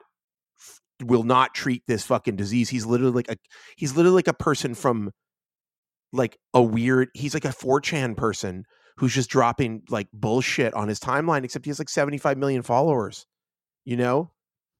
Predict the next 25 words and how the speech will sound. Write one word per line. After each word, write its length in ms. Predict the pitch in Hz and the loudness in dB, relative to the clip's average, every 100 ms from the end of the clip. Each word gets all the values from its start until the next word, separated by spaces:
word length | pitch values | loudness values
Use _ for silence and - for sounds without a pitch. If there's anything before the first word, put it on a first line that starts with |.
| _ - | _ -2
Or 100 | 120 | 4
whatever 220 | 147 147 | 4 4
the 80 | 139 | 0
fucking 300 | 143 131 120 | -2 -2 -2
number 280 | 127 165 | -2 0
is. 140 | 139 117 | 0 -2
It's 140 | - | -2
like, 180 | 147 135 - _ _ - | -2 -2 -10 _ _ -6
like, 140 | 160 _ | -6 _
this 160 | 175 190 | 0 0
shit's 220 | - - | 0 -4
crazy, 440 | - 175 180 160 | 0 2 2 2
like, 240 | 147 139 - | 2 0 2
but, 180 | - 180 - - | 4 4 4 6
but 260 | 247 190 | 6 6
if 140 | 143 160 | 0 -4
you 80 | |
watch 340 | 143 156 175 175 | 2 4 6 6
all 200 | 147 185 | 6 6
of 100 | 131 | 4
it 100 | 117 | 2
happen 320 | 120 123 127 | 2 0 0
in 100 | 117 | -2
real 200 | 120 143 | 2 2
time, 400 | 139 110 107 | 2 0 0